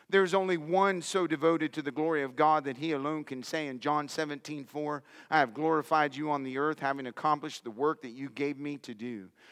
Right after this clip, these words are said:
There is only one whose words were of such truthfulness and integrity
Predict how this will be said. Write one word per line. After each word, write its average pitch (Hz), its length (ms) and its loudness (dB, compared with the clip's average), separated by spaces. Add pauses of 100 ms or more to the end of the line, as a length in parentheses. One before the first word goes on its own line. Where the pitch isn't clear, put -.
(160)
There 175 240 6
is 165 160 4
only 175 260 2
one 170 320 0
whose 147 280 -4
words 156 360 -2
were 135 160 -2
of 120 120 -4
such - 340 -2
truthfulness 170 640 -6
and 131 80 -6
integrity 165 800 -6